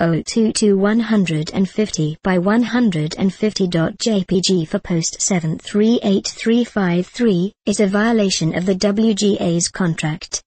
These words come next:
but so far nobody's been caught doing it, not that the W G A West isn't trying. That's the scam, to get two writers for the price of one, a Guild source told Deadline. It's one of those areas that in hard times, writers,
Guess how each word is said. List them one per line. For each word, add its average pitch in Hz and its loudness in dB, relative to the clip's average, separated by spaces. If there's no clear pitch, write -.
but 214 0
so 180 0
far 208 0
nobody's 233 2
been 208 2
caught 226 0
doing 185 2
it, - -4
not 220 2
that 202 -4
the 214 2
W 214 2
G 240 2
A 190 4
West 175 0
isn't 220 2
trying. 165 -2
That's 247 0
the 226 -2
scam, 185 0
to 240 -4
get 226 -2
two 214 2
writers 180 -2
for - -4
the 180 -4
price 151 -4
of 214 -2
one, 190 2
a 220 2
Guild 214 2
source 185 2
told 190 0
Deadline. 165 -2
It's 226 0
one 214 4
of 208 2
those 202 0
areas 175 0
that 208 0
in 196 4
hard 220 2
times, 165 0
writers, 190 0